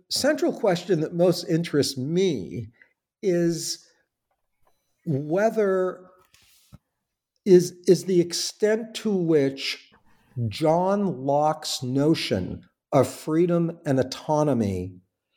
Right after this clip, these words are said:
extends to a working class woman.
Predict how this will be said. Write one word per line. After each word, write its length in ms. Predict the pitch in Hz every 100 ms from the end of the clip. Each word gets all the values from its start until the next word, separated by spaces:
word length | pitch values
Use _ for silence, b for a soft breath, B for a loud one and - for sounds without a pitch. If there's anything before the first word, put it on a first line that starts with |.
| _ _
extends 1300 | 143 135 - - - _ - 185 180 151 143 135 - -
to 200 | 170 139
a 60 |
working 520 | 131 139 147 165 139
class 500 | 139 - 127 120 117
woman. 460 | 113 104 113 87